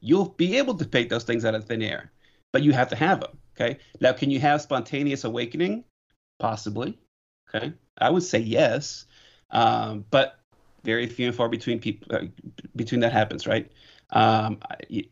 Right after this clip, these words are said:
even the, the, the major prophets or, or, you know, religious figures that we have, I, I don't think any of them had spontaneous enlightenment, right? Buddha was in the woods for years. Jesus did his forty days, forty nights, right?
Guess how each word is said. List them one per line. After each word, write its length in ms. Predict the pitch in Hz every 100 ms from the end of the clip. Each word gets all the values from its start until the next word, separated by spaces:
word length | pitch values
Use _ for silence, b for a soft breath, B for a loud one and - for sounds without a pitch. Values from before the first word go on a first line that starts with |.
| -
even 340 | 156 165 160
the, 280 | 139 131 120 110
the, 200 | 123 104
the 80 | 117
major 440 | 120 123 131 127
prophets 840 | 113 - 113 123 117 110 - - - -
or, 220 | 113 110
or, 320 | - 110 110 - -
you 120 | 117
know, 160 | 107 107 - _ _ _ _ _ _ _ _ _ -
religious 420 | 143 143 139 135
figures 280 | - 123 113
that 120 | 113
we 100 | 117
have, 400 | 156 147 113 117 _ b b b b b _ _ _ _ _ _ _ -
I, 180 | 104 113
I 60 | 123
don't 120 | 147
think 160 | 143 -
any 180 | 123 151
of 80 |
them 100 | 117
had 400 | 107 104 107 -
spontaneous 640 | - - 107 104 113 143 127
enlightenment, 520 | 110 107 - - -
right? 240 | - 123 113
Buddha 280 | 123 143 117
was 140 | 113
in 80 | 113
the 80 | 107
woods 240 | 110 113
for 100 | 120
years. 440 | 131 180 107 -
Jesus 320 | - 117 120 120
did 200 | 127 117
his 140 | 113
forty 260 | - 117 117
days, 240 | 120 117
forty 240 | 123 123
nights, 420 | 123 127 131 - -
right? 320 | 120 135